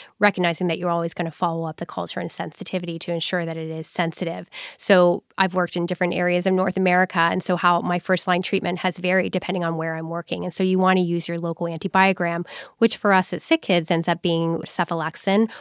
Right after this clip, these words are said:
or amoxicillin clavulanic acid. One caveat to this is that if a child has had a previous urinary tract infection,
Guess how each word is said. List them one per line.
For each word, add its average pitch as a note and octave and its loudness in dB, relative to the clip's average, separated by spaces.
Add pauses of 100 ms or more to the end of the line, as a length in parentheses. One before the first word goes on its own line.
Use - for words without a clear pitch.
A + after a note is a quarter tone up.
(240)
or F3 4
amoxicillin E3+ 0
clavulanic E3+ -6
acid. F3 -6 (1000)
One B3 6
caveat G3 4
to - -6
this E3+ -4
is F3+ -2
that F3 2
if F3+ -8
a - -10
child F3+ 4
has F#3 -2
had F3 0
a F3+ -2
previous F#3 0
urinary E3+ -2
tract D#3 -2
infection, B3+ 2